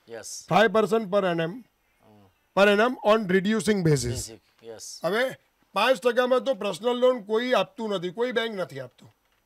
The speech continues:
Speaker 2: પણ આ, આ એક લાલચ છે.
Speaker 1: હમ.
Speaker 2: આ, હવે આ સૌથી મોટી આ લાલચ અહીંયા હતી.
Speaker 1: હમ.
Speaker 2: અને બીજો મુદ્દો એ કે કોઈ પણ વેપારી માટે આ વસ્તુ ઇઝી ગોઈંગ થઈ જાય છે.
Speaker 1: હમ.
Speaker 2: બીજું,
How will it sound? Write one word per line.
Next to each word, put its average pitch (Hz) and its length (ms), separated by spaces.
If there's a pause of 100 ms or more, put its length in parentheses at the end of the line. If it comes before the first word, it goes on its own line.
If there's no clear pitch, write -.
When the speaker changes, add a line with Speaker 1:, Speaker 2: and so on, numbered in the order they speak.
Speaker 2:
પણ 190 100
આ, 220 320
આ 240 40
એક 233 180
લાલચ 180 360
છે. - 160
Speaker 1:
હમ. 110 320 (220)
Speaker 2:
આ, 190 260
હવે 220 120
આ 226 80
સૌથી 214 380
મોટી 226 240
આ 220 80
લાલચ 196 300
અહીંયા 170 280
હતી. 123 180
Speaker 1:
હમ. 107 220 (380)
Speaker 2:
અને 202 200
બીજો 208 280
મુદ્દો 240 280
એ 226 180
કે 214 240
કોઈ 220 160
પણ 233 140
વેપારી 226 320
માટે 226 220
આ 214 180
વસ્તુ 220 420 (420)
ઇઝી 190 220
ગોઈંગ 220 320
થઈ 185 140
જાય 160 200
છે. 180 100
Speaker 1:
હમ. 101 300 (1300)
Speaker 2:
બીજું, 208 380